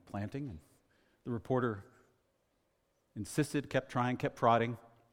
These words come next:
Finally, out of exasperation, the reporter just said, "Look, you got two P H Ds,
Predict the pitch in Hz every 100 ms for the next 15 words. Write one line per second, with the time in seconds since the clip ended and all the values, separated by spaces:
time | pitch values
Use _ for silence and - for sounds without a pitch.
0 | _ _ _ _ _ _ _ _ _ _
1 | _ - - - 185 190 170 147 139 139
2 | 139 - 127 - 117 113 147 127 113 113
3 | - 101 90 - _ - _ _ _ _
4 | 269 233 127 - - - - _ _ _
5 | _ _ _ 269 330 320 247 202 - 330
6 | 330 302 285 247 214 170 160 131 135 -